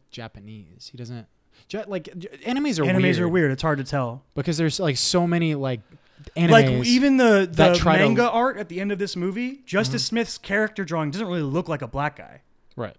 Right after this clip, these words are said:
Speaker 2: He looks,
Speaker 1: Okay, so
Speaker 2: which
Speaker 1: how
Speaker 2: I guess 'cause
Speaker 1: smart
Speaker 2: he's half black,
Speaker 1: Okay,
Speaker 2: so.
Speaker 1: so how smart is that kind of to, like, sort of accentuate this twist?
Speaker 2: Because Ryan Reynolds is his dad,
Speaker 1: Because
Speaker 2: so,
Speaker 1: Ryan
Speaker 2: yeah.
Speaker 1: Reynolds is his dad. It's,
Speaker 2: Well,
Speaker 1: but it, like,
Speaker 2: I knew his
Speaker 1: makes
Speaker 2: dad was
Speaker 1: perfect
Speaker 2: gonna be,
Speaker 1: sense that
Speaker 2: I
Speaker 1: he
Speaker 2: knew
Speaker 1: would
Speaker 2: his
Speaker 1: be
Speaker 2: dad was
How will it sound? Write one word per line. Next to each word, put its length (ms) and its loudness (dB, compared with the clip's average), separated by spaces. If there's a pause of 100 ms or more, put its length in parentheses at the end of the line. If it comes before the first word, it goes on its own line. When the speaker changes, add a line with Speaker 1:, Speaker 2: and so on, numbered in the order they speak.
(300)
Speaker 2:
He 140 -8
looks, 340 -6
Speaker 1:
Okay, 220 -2
so 140 -2
Speaker 2:
which 80 2
Speaker 1:
how 80 4
Speaker 2:
I 20 4
guess 180 6
'cause 60 -4
Speaker 1:
smart 120 2
Speaker 2:
he's 120 -2
half 280 -2
black, 200 -6
Speaker 1:
Okay, 100 -14
Speaker 2:
so. 200 -6
Speaker 1:
so 180 -8
how 180 -12
smart 340 -10
is 180 -12
that 300 -12
kind 220 -18
of 220 -20
to, 160 -14
like, 200 -14
sort 180 -14
of 100 -12
accentuate 800 -14
this 220 -12
twist? 140 -6
Speaker 2:
Because 300 0
Ryan 240 2
Reynolds 240 -2
is 80 -6
his 120 -6
dad, 340 -2
Speaker 1:
Because 200 -4
Speaker 2:
so, 60 0
Speaker 1:
Ryan 200 -2
Speaker 2:
yeah. 60 0
Speaker 1:
Reynolds 220 -6
is 100 -10
his 120 -10
dad. 340 -6
It's, 120 -12
Speaker 2:
Well, 160 8
Speaker 1:
but 100 2
it, 80 -4
like, 100 2
Speaker 2:
I 140 10
knew 200 6
his 80 4
Speaker 1:
makes 60 -2
Speaker 2:
dad 160 6
was 80 0
Speaker 1:
perfect 180 0
Speaker 2:
gonna 120 2
be, 60 0
Speaker 1:
sense 60 -8
that 80 4
Speaker 2:
I 60 8
Speaker 1:
he 60 2
Speaker 2:
knew 80 6
Speaker 1:
would 40 6
Speaker 2:
his 80 4
Speaker 1:
be 40 2
Speaker 2:
dad 100 8
was 40 6